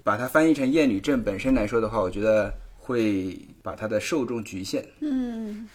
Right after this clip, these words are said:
Speaker 1: 所以它本身不是一种病，而是一种所有人都具有的一种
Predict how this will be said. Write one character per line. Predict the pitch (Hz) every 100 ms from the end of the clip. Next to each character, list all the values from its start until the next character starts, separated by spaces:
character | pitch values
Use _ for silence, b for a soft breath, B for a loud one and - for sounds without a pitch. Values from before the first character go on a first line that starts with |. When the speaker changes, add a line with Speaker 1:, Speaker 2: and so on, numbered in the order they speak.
| -
Speaker 1:
所 | 127
以 |
它 | 135
本 | 110 104
身 | 120
不 |
是 | 127 131
一 |
种 | 104
病， | 123 104
而 |
是 | 110 123
一 |
种 | 113 107
所 | 101 - 107
有 | 123 113
人 | 90 92 -
都 | 107 107
具 | 107 - 151
有 | 95
的 | 67
一 | 90 95
种 | 80